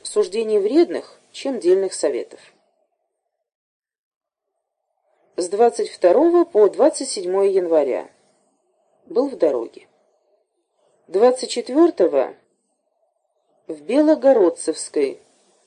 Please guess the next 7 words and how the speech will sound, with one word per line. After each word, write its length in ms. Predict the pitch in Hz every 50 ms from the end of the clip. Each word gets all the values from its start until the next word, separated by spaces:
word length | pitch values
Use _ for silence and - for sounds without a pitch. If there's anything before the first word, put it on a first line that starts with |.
| _ -
сто 300 | - - - - 262 294
верст 600 | 202 170 190 226 254 - - - - - - _ _ _ _ _
от 160 | - 135 -
Черкасска. 800 | - - - 147 - - - 156 147 143 - - - - 110 - _ _ _ _ _ _ _ _ _ _ _ _ _ _ _ _
Плутал 400 | _ 185 202 202 - 302 339 339
целую 400 | 330 - - 240 247 247 240 214
ночь. 400 | 180 147 113 92 - - - -